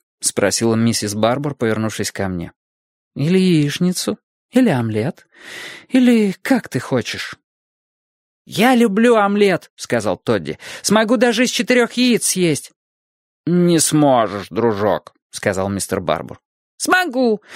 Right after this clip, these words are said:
Из шести. Из целой коробки яиц». «Я же не доксидрин у тебя прошу», — сказал Энди.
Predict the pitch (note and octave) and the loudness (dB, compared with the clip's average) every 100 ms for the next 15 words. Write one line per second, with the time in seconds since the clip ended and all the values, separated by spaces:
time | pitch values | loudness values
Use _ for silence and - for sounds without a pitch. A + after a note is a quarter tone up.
0 | - D#4 - F4+ - - A3 G3+ - - | -4 -2 2 0 0 -2 -2 -2 -2 -2
1 | - G4 G4 G4 F#4 C#4+ - A#3 A#3 A#3 | 0 2 2 2 2 2 -2 -6 -2 0
2 | G#3 F3 - _ _ _ _ _ _ _ | 0 -4 -8 _ _ _ _ _ _ _
3 | _ _ _ C3+ B2+ D3+ E3 D3 E3 E3 | _ _ _ -8 -4 0 0 0 2 2
4 | D#3 D#3+ - - D#3+ E3+ E3+ D#3+ C#3+ - | 2 0 -2 -2 0 2 4 4 2 0
5 | B2+ C3 B2+ B2+ B2 - A2 G2 _ - | 0 0 0 0 0 -4 -6 -8 _ -14
6 | - A2+ G2 G2+ G2+ F#2+ - | -4 -2 0 -2 -2 -4 -8